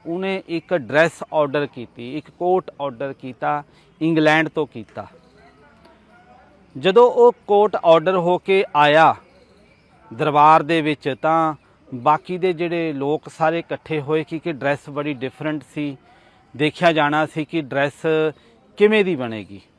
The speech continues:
ਜਦ ਤੱਕ ਉਹ ਕੋਰਟ ਆਰਡਰ ਹੋ ਕੇ ਆਇਆ, ਸਾਈਜ਼ ਦਾ ਥੋੜ੍ਹਾ ਫਰਕ ਪੈ ਗਿਆ ਤੇ ਜਿਹੜਾ, ਅਹ, ਰਾਜੇ ਦਾ ਪੁੱਤ ਸੀ, ਉਹ ਜਿਹੜਾ ਟੇਲਰ ਮਾਸਟਰ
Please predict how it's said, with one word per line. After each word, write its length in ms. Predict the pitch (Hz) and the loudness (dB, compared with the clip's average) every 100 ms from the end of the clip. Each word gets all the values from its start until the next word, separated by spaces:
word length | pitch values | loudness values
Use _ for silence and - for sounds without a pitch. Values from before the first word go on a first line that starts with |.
| _ _ _ _ _ _ _ _ _ _ _ _ - | _ _ _ _ _ _ _ _ _ _ _ _ -10
ਜਦ 300 | 139 175 190 | 2 4 4
ਤੱਕ 260 | - 226 - | 0 -2 -2
ਉਹ 260 | - 226 - | 0 0 2
ਕੋਰਟ 300 | 190 185 202 | 4 4 2
ਆਰਡਰ 440 | - 175 165 185 202 | 2 4 4 4 2
ਹੋ 220 | 185 185 | 0 0
ਕੇ 160 | 208 | 0
ਆਇਆ, 140 | 202 202 | 0 -2
ਸਾਈਜ਼ 520 | - - 147 156 165 | -6 0 2 4 2
ਦਾ 160 | 175 190 | 0 -2
ਥੋੜ੍ਹਾ 360 | - 180 185 | -4 -2 -2
ਫਰਕ 360 | - 151 143 165 | 0 -2 -4 -6
ਪੈ 240 | - 170 | -4 -4
ਗਿਆ 180 | 170 190 | -4 -6
ਤੇ 220 | - 202 | -4 -6
ਜਿਹੜਾ, 320 | 185 202 208 | -4 -2 -2
ਅਹ, 920 | 180 _ _ _ 139 151 151 147 143 147 | -2 _ _ _ -2 0 0 -2 0 4
ਰਾਜੇ 300 | 156 160 185 | 4 4 4
ਦਾ 120 | 208 | 4
ਪੁੱਤ 420 | - 208 202 208 | 4 0 0 -4
ਸੀ, 260 | - 180 120 _ _ _ _ _ _ _ _ | -4 -6 -6 _ _ _ _ _ _ _ _
ਉਹ 420 | 196 233 254 247 233 147 | 6 10 10 8 4 -4
ਜਿਹੜਾ 280 | 175 208 | -4 -2
ਟੇਲਰ 500 | - - 175 175 185 | -2 0 0 2 0
ਮਾਸਟਰ 460 | 190 170 160 - | 2 0 0 -2